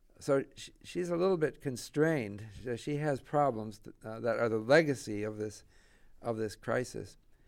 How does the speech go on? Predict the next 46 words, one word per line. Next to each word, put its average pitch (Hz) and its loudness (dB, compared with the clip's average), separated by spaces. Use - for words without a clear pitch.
But 120 0
I 139 2
think 156 -4
she'll 135 0
use 123 -2
good 117 -2
judgment 113 -2
in 110 -8
going. 107 -4
It's, - -6
it's 151 -2
a 175 2
matter 185 4
of 135 -2
keeping 165 -4
up, 143 0
and 127 0
I 135 2
know 151 2
that 143 2
she - -2
will 123 -2
do 151 0
this, 104 -4
keeping 147 -4
up 131 -4
with 123 -6
the 123 -4
news 143 6
and 120 -2
the 123 -4
information 123 -6
as 113 -6
it 113 -6
evolves. 120 0
Uh, 113 -4
and 113 -4
I, 113 -2
I'm, 117 -10
I'm 123 -10
sure 165 -4
she'll 131 -4
do 123 -4
that, 113 -4
uh, 113 -10
well. 110 -6